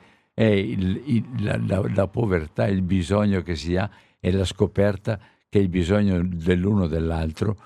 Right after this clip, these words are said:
non passa attraverso le grandi cose, ma passa attraverso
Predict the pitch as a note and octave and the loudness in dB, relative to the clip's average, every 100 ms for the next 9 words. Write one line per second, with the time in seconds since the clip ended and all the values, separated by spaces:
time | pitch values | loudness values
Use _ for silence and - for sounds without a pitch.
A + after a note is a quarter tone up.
0 | _ - G2+ G2 F#2+ F2 - F#2 - F2 | _ 0 2 2 0 -2 -2 -2 0 0
1 | E2+ F#2 E2+ E2 F2 F2 E2+ - E2 E2 | -2 -4 -2 -2 0 -2 -4 -6 -8 -6
2 | F#2 - _ _ F#2+ F#2 G2 - F#2 - | -10 -14 _ _ -4 0 -2 0 -4 -2
3 | F2 F2+ E2+ F#2+ | -2 -2 -2 -4